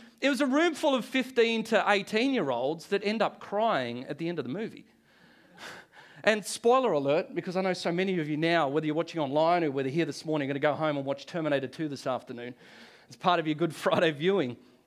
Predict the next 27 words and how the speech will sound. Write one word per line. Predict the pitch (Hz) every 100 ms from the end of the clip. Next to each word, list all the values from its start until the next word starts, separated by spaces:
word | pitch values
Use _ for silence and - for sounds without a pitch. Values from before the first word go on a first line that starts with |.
| _ _ _ _ _ _ _ _ _ _ _ -
Uh, | 180
what | 185 247
was | 208
scary | - 269 254
is |
watching | 180 233 220
a |
bunch | 196 220 226
of | 175
eighteen-year-old | 185 240 247 214 190 180 131
boys | 165 208 165 127
crying, | - - 185 220 147 110 101
you | 139
know, | 160
because | 156 202 185
at | 196 196
the | 202 175
end, | 208 262 156
in |
this | 151 156
greatest | 214 214 180
love | 190 180
story | - 175
ever | 175 143
told, | - 202 220 143
Arnold | 147 - 220 202
Schwarzenegger, | - 202 233 233 220 180 147